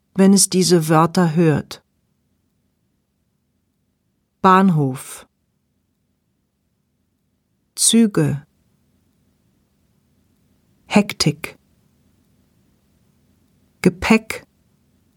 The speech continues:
Geräusche.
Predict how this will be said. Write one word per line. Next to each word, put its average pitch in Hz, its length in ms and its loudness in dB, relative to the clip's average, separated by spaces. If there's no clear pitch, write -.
Geräusche. 165 800 0